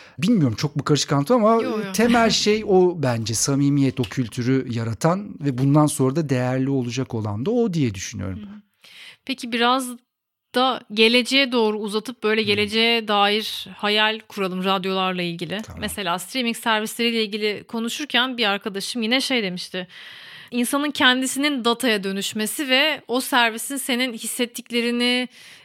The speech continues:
Speaker 2: atıyorum, kalbinin B P M'ine göre sana bir şey
Speaker 1: Hmm.
Speaker 2: önermeye başlayacak olması, senin datayı tetikler hale gelmen gibi bir şey. Artık böyle uç şeyler, çok da uç değil aslında yani.
Speaker 1: Tabii, tabii.
Speaker 2: Bahset-, bahsettiğimiz şeyler.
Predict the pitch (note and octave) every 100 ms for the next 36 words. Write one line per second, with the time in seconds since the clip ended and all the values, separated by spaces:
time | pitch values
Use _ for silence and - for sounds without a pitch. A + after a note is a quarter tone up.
0 | _ - A#3+ - G#3 A#3 B3+ A#3+ A3+ A3+
1 | A#3+ A#3 A#3 A#3 B3 A#3+ B3 B3+ A3+ G#3
2 | G#3+ G#3+ G#3 - G#3+ G#3 G3 - - -
3 | A3 G#3+ G#3 G#3+ G#3 G#3 G#3 G#3+ G#3+ G#3+
4 | F#3 F3+ - - B3+ C#4 A3 G#3+ A#3 C#4
5 | C4+ A#3+ B3+ B3+ B3 B3 - B3 B3 G#3+
6 | G#3+ G3+ G3 F#3+ F#3 F3 E3 F#3 G3 A3
7 | G#3+ - F#3+ F3 - - - - G#3+ G3
8 | - A3+ G#3 A3 - A#3 - A#3 G#3+ G3+
9 | F#3+ _ - C#4 - C4+ B3+ C#4+ A3+ F3+
10 | F3+ F#3+ F#3 F#3 G3+ C#4+ D3 A#2 A2+ B2
11 | G#3+ G#3+ G#3+ A3+ - - G#3 G3+ A3+ G#3+
12 | - G3+ G3+ - G3 G3 C#4